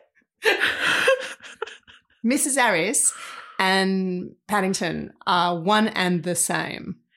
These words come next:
Speaker 1: Yeah. Yeah. Her f-, his family got swept away or whatever happened at the start of that traumatic opening to the first Paddington movie. Her husband died in the war.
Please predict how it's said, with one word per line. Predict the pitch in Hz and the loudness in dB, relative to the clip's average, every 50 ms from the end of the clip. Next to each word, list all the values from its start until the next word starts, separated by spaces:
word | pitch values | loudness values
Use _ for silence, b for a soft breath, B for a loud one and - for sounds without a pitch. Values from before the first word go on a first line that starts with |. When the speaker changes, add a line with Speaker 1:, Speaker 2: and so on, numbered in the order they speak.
| b b b b b | b b b b b
Speaker 1:
Yeah. | 214 190 190 185 180 180 180 175 170 165 156 - _ _ _ _ _ _ _ | -4 -2 0 2 2 2 2 0 0 -2 -4 -8 _ _ _ _ _ _ _
Yeah. | - 196 196 185 156 - - - - | -2 0 2 2 2 0 -2 -6 -12
Her | - - 214 196 | -4 0 2 2
f-, | 190 190 - - - - | 2 0 -2 -6 -10 -6
his | - - 208 202 196 - | -2 0 2 2 2 0
family | - 214 196 190 190 190 190 185 185 180 180 180 175 165 - - - - _ _ _ _ - | 0 0 0 2 2 0 0 0 2 2 2 2 2 0 -2 -6 -12 -20 _ _ _ _ -2
got | - 175 151 - - - | 0 0 0 0 -2 -2
swept | - - 196 170 - - - | -2 0 0 0 -2 0 -2
away | 175 170 156 151 160 | 0 2 2 4 4
or | 175 | 4
whatever | 180 175 165 160 175 | 4 4 2 2 0
happened | 170 175 170 160 170 165 | 0 -2 -2 0 0 0
at | 151 - | 0 0
the | - | -2
start | - - 160 147 147 156 | -2 0 0 0 0 0
of | 151 160 | -2 0
that | 165 147 139 - - - _ _ _ | 0 -2 -2 -2 -6 -12 _ _ _
traumatic | - - 190 175 170 165 151 151 147 147 - - - - | -6 -4 -2 0 0 0 0 0 0 -2 -4 -8 -8 -4
opening | - 160 160 - 156 160 160 165 | -2 -2 -2 -2 -2 -4 -2 -2
to | - 175 165 | -2 -2 -4
the | 156 - 170 | -2 -4 -4
first | - 160 160 - | -2 -2 -4 -2
Paddington | - 175 151 151 151 160 - - 165 | -2 -2 -2 0 -2 -2 -2 -2 0
movie. | 160 160 156 147 151 160 170 196 226 240 b b b b b b b b b b - | 0 0 0 0 0 0 0 0 0 -2 b b b b b b b b b b -4
Her | - 185 170 175 | 0 0 2 2
husband | 165 170 160 160 - 180 185 180 | 2 0 0 0 -2 -2 0 2
died | 180 165 165 170 | 2 2 2 2
in | 180 | 2
the | 190 190 | 2 2
war. | 180 160 147 143 151 175 208 262 285 - | 2 2 4 4 4 4 4 2 0 -2